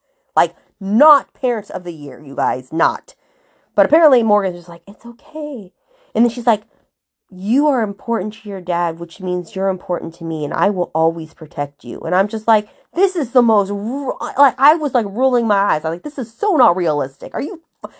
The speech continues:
she's not even mad, you guys. He burnt down her coffee shop with the front of it. It's over seventy-five thousand dollars worth of damage, and she's not even mad. She's just like, "It's okay.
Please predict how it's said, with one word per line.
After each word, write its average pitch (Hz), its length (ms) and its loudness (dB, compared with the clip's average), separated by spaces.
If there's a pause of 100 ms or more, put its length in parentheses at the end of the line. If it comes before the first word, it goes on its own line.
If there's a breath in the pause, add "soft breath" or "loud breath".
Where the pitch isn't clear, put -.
she's 370 180 -4
not 359 180 4
even 302 280 2
mad, 208 320 2
you 190 80 -6
guys. 160 300 2 (480 soft breath)
He 269 320 -4 (320)
burnt 320 420 2 (280)
down 233 360 4
her 220 180 -2
coffee 214 440 -4
shop 143 320 -2
with 226 100 -4
the 220 80 4
front 247 280 0
of 170 100 -6
it. 143 140 -4
It's - 100 -6
over 240 220 4
seventy-five 294 640 0
thousand 240 360 0
dollars 220 300 2
worth 202 160 -4
of 160 100 -6
damage, 185 400 -2
and 180 120 -6
she's 202 220 -10
not 180 280 2
even 180 300 -2
mad. 135 320 -8 (2250)
She's 185 140 -8
just 170 220 -4
like, 147 260 0
"It's - 160 -20
okay. - 500 -20